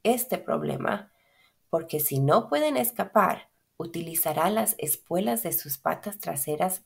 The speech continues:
para defenderse. Otro problema que tiene es el calor extremo y muchos depredadores, y muchos depredadores en su hábitat, porque residen en los principales sistemas fluviales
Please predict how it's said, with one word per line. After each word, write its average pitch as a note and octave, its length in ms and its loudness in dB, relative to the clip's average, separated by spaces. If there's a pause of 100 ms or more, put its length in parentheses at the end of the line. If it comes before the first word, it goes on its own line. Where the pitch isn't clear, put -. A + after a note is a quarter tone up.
para D3 260 2
defenderse. C#3+ 840 -8 (1080)
Otro G4 400 4
problema C#3+ 460 0
que B3 140 -4
tiene - 400 -8 (340)
es - 220 2
el - 140 0
calor F#3 340 4
extremo D3 720 -6 (160)
y G3+ 160 -2
muchos B3 480 2
depredadores, D3+ 800 2
y F#3 100 0
muchos A3+ 540 0
depredadores C#3+ 920 0
en E3 220 -2
su G3+ 200 0
hábitat, - 460 4 (360)
porque A#3+ 360 2
residen F#3+ 680 -2
en D3+ 120 -4
los D3 160 -6
principales F3 800 -4
sistemas E3+ 580 -4
fluviales D#3 680 -4